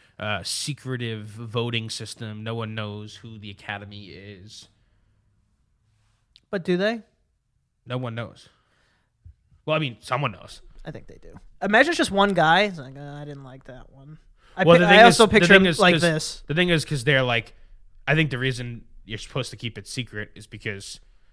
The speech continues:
Speaker 1: you may be, a lot of them are in the movie industry, and you may know people, and so you don't want
Speaker 2: Pay
Speaker 1: them,
Speaker 2: 'em.
Speaker 1: so you don't want them to know. Yeah, exactly. You don't want them to know that, you know, you, you, you, you have voting authority.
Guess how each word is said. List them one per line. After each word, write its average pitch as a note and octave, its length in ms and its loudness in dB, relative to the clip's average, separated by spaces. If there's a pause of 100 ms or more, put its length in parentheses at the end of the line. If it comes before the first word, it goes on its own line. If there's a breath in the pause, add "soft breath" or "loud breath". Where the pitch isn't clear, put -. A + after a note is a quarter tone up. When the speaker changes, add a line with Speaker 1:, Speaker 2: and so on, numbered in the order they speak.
(280)
Speaker 1:
you A#2+ 360 -6
may A2 220 -4
be, A2 360 -10
a A#2 80 -8
lot A#2 180 4
of A2 60 -2
them A2 120 -8
are G#2 100 -8
in G#2+ 120 -10
the G2+ 80 -14
movie A2 280 -6
industry, G#2 580 -10
and G#2 220 -14
you A2+ 100 -10
may G#2 180 -10
know A2 240 -8
people, G2+ 340 -16
and G2 100 -20
so G#2+ 100 -18
you G2 140 -16
don't G#2 240 -16
want G2+ 380 -18
Speaker 2:
Pay D#3 220 -2
Speaker 1:
them, D#3+ 120 -4
Speaker 2:
'em. F3 80 -12 (200)
Speaker 1:
so - 120 -14
you G#2+ 160 -8
don't A#2 160 -8
want G#2+ 200 -12
them A2+ 220 -2
to A2 100 -8
know. G#2 260 -6
Yeah, G#2+ 140 -4
exactly. F#2+ 420 -14
You A#2 60 -14
don't A#2 120 -6
want G#2+ 200 -10
them G#2+ 220 -4
to - 100 -18
know G2+ 360 -12 (640)
that, F#2 360 -18 (560)
you F2+ 80 -20
know, - 60 -20 (160)
you, G2+ 300 -18 (1000)
you, A2 340 -10
you, A2 300 -14
you A2 160 -12
have G2+ 300 -2
voting G#2+ 580 -10
authority. G2 680 -16